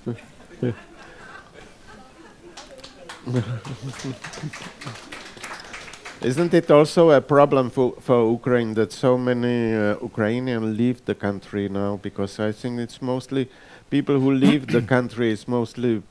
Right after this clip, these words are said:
Speaker 2: mm, the most progressive, well-educated people, and I think it's a,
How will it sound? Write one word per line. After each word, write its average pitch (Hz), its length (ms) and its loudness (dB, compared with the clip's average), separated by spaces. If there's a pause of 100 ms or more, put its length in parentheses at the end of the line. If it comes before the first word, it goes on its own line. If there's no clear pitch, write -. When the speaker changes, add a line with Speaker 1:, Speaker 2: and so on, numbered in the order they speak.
Speaker 2:
mm, 110 280 -10
the 107 80 -10
most 110 400 -4
progressive, 107 800 -2
well-educated 104 1000 -2
people, 120 420 -6 (380)
and 104 200 -4
I 110 120 2
think 123 320 -4
it's 113 180 -4
a, 123 60 2